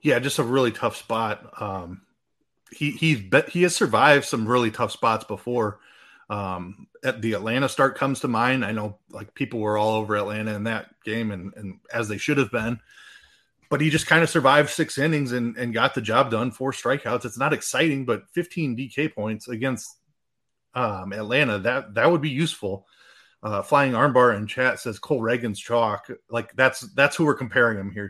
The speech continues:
to. Like, Reagan's has been incredible. He's in this same price range. Um, like, there's just so much more upside with Reagan's. It, it kinda reminds me of the Kyle Harrison situation from Monday night, where you've got this young, exciting pitcher who could go out there and strike out eight guys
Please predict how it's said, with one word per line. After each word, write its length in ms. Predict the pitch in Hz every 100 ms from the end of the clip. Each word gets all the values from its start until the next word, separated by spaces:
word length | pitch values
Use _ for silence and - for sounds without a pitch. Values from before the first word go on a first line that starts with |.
| -
to. 240 | 104 104
Like, 200 | 98 101 -
Reagan's 400 | 117 123 113 110
has 140 | 110
been 320 | 113 117 107
incredible. 640 | 117 107 139 131 117 117 107 _ -
He's 180 | 127 127
in 100 | 135
this 180 | 117
same 180 | - 117
price 340 | 98 123 123 120
range. 420 | 107 101 104 - _ _ _ -
Um, 540 | 113 101 98 92 92 - _ _ -
like, 160 | 110
there's 200 | - 139
just 200 | 131 -
so 200 | - 123
much 200 | 120 107
more 160 | 113 101
upside 360 | 110 - 113 98
with 160 | 95
Reagan's. 400 | 110 110 104 98
It, 120 | 104 -
it 80 | 113
kinda 260 | - 165
reminds 340 | 156 143 147 131
me 100 | 139
of 80 |
the 40 | 120
Kyle 260 | 127 123
Harrison 440 | 113 117 113 - 110
situation 640 | 117 107 110 110 - 104 - - - -
from 160 | 131
Monday 260 | 117 120 117
night, 300 | 107 123 120
where 140 | 104
you've 140 | 110 107
got 160 | 113
this 180 | 120 101
young, 320 | 120 110 131
exciting 540 | 113 107 139 135 120 110
pitcher 500 | 143 139 117 110 - _ _ _ -
who 140 | 139
could 220 | - 151
go 140 | 120 139
out 220 | 131 131
there 140 | 127
and 120 | 120
strike 300 | 110 135 127
out 180 | 131 107
eight 180 | 127 113
guys 420 | 113 117 117 107